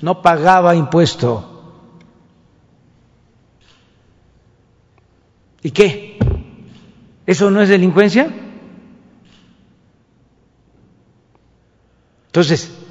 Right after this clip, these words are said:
tenemos que aplicar por parejo,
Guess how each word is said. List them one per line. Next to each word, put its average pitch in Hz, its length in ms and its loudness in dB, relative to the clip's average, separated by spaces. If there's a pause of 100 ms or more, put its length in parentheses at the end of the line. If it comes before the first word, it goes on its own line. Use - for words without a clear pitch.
(1080)
tenemos 202 560 -4
que - 800 -2 (1800)
aplicar 131 760 -8
por 127 280 -10
parejo, 143 440 -6